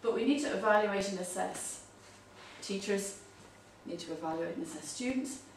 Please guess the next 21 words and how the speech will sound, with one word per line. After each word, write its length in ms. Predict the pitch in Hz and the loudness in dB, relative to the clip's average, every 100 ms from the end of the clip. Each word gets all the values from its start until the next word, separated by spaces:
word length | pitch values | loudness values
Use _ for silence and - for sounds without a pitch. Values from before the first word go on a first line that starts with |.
| - | -16
students 360 | - 185 185 185 | -8 -6 -6 -6
need 100 | 175 | -8
to 100 | 170 | -6
evaluate 360 | 160 165 165 165 | -4 -2 -2 -2
and 80 | 170 | -6
assess 300 | 175 180 - | -6 -8 -8
themselves, 520 | 160 160 214 214 208 - | -8 -4 2 2 2 6
and 260 | 269 277 269 | 10 10 10
they 200 | 269 233 | 10 8
do 460 | 294 285 - 202 - | 6 6 6 2 0
evaluate 580 | 202 185 180 175 170 - | 0 2 2 2 0 -4
and 80 | 185 | -4
assess 440 | 180 - 170 - - - - - - - - - | -4 -2 -2 -4 -10 -16 -20 -20 -18 -18 -16 -8
and 120 | 220 | -6
test 480 | 226 185 180 - - - - 190 | -6 -8 -8 -10 -12 -14 -14 -6
their 100 | 180 | -6
teachers. 440 | 240 240 - 160 | -4 -8 -8 -10
So 240 | - 196 226 | -4 0 4
it's 100 | 262 | 4
a 60 | |
cycle 460 | 262 - 269 - | 2 2 -2 -4